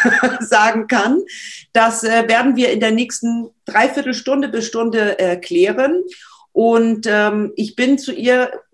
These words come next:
gekommen wie die Jungfrau zum Kinde, muss ich ganz ehrlich sagen. Also <laughs> über eine Empfehlung einer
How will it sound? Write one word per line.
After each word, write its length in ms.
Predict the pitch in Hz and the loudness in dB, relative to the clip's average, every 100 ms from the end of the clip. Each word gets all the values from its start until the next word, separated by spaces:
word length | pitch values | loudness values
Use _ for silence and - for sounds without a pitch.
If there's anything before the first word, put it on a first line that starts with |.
| - | -12
gekommen 640 | 208 196 254 262 269 240 | -12 -2 0 2 2 0
wie 100 | 214 | -2
die 120 | 208 | -2
Jungfrau 460 | 214 269 277 240 226 | -2 -2 -4 -4 -4
zum 220 | 226 214 | -4 -6
Kinde, 420 | - 233 233 269 | -4 -2 0 0
muss 220 | 262 247 | 0 -2
ich 140 | 226 214 | -4 -6
ganz 240 | 220 226 | -4 -4
ehrlich 320 | 208 208 214 | -4 -4 -4
sagen. 480 | - 190 208 262 254 | -2 -2 0 -2 -2
Also 300 | 202 208 226 | 0 0 2
<laughs> 1600 | - 214 - 208 - - - - 740 - - 320 - 269 254 - | 2 2 4 4 4 2 -2 -4 -4 -6 -4 -6 -2 0 0 4
über 300 | 269 269 254 | 4 4 2
eine 300 | 233 262 - | 2 4 2
Empfehlung 800 | 220 214 - 262 269 302 339 294 | 0 -2 -2 -2 0 2 0 -2
einer 540 | 214 240 247 240 247 | -2 0 4 4 2